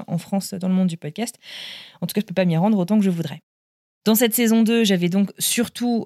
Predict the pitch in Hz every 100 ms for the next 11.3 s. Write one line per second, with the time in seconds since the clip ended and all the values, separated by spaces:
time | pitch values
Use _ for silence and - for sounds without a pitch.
0 | - 175 170 156 180 208 208 208 202 190
1 | 214 214 202 _ 175 180 175 233 208 202
2 | 190 180 180 233 254 202 175 180 180 180
3 | 214 190 180 180 170 202 214 226 214 196
4 | 190 185 - 202 190 - _ - 180 175
5 | 208 196 170 139 - 262 - 208 185 220
6 | 185 170 160 156 - 247 359 - - -
7 | 196 196 196 196 214 214 175 - 175 170
8 | 160 165 175 170 160 147 160 170 175 175
9 | - - 180 165 - 180 190 185 190 180
10 | 170 185 - 180 170 190 240 233 214 196
11 | 196 196 -